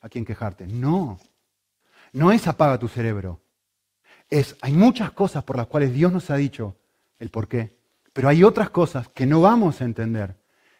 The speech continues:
Y lo que nos toca es confiar en aquel que nos ama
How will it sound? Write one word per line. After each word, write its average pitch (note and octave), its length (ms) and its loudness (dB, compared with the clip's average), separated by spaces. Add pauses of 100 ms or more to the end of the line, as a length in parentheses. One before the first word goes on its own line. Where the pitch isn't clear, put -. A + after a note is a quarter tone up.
Y A#2 100 -14
lo A2 120 -8
que A2 100 -8
nos G#2 160 -10
toca G#2+ 400 -10 (240)
es - 140 -20
confiar C3+ 580 -8 (400)
en G2+ 140 -12
aquel B2+ 440 -8 (720)
que - 120 -18
nos F#2 240 -12
ama G#2 300 -8